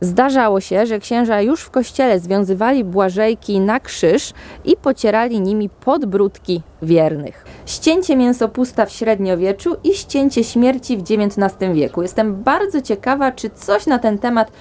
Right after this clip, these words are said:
obiło się Wam o uszy. Jeśli nie, już tłumaczę. Zarówno jedno, jak i drugie to obrzęd związany z ostatnimi dniami karnawału. Zaczniemy sobie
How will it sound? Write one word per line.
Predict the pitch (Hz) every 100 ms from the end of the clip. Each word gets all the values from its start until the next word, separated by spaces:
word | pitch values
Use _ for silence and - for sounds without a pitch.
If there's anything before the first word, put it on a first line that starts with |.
| - - -
obiło | 294 226 240 220 202
się | 208
Wam | 185 180 170
o | 185
uszy. | - 143 - 135
Jeśli | 147 247 370 302 285
nie, | 269 254 254 - -
już | 214 233
tłumaczę. | - 214 190 151 - - -
Zarówno | 196 240 254 320 277 226
jedno, | 220 220 190 196 226
jak | 220 226 277 -
i | 220
drugie | 180 196 165 170 196 214
to | 214 -
obrzęd | 254 262 226 233 220
związany | 185 165 196 311 339 233 254 269 247
z | - -
ostatnimi | 240 226 - 220 - 202 220 220
dniami | 165 160 175 185 170 -
karnawału. | - 196 196 196 190 185 165 143
Zaczniemy | 151 - - 269 294
sobie | 247 226 226 226